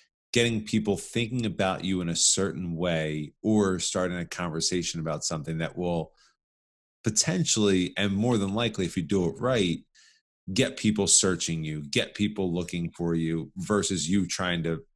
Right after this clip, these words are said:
modify tags and do different things. So what's your,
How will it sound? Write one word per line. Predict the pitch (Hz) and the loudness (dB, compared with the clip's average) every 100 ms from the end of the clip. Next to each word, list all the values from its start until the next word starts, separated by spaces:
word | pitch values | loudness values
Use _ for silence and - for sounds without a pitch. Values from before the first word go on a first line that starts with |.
| - | -12
modify | 87 92 90 85 87 82 80 80 76 | -2 0 0 -2 -2 0 0 -2 -4
tags | - 90 85 82 73 | -6 -2 -2 -2 -4
and | 78 76 71 _ - - - | -6 -8 -14 _ -20 -10 0
do | 98 | 0
different | 101 87 | 2 0
things. | 87 82 | -2 2
So | - | 2
what's | 98 110 - | 2 2 2
your, | 104 92 | 0 -2